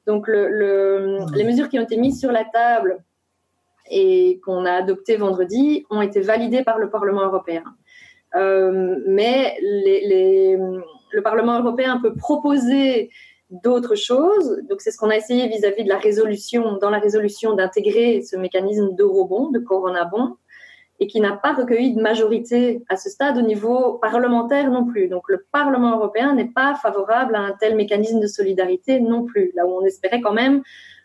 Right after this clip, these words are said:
Speaker 1: arriver à le pousser. Alors, la dernière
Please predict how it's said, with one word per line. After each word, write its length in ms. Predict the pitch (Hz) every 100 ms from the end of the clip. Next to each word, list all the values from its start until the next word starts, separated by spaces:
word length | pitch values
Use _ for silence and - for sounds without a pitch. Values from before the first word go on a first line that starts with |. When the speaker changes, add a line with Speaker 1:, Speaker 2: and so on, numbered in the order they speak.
| _ -
Speaker 1:
arriver 340 | 196 214 262
à 100 | 262
le 60 | 262
pousser. 400 | 240 240 - 214
Alors, 280 | 180 190 - 196
la 120 | 185
dernière 800 | 196 220 269 277 262 254 226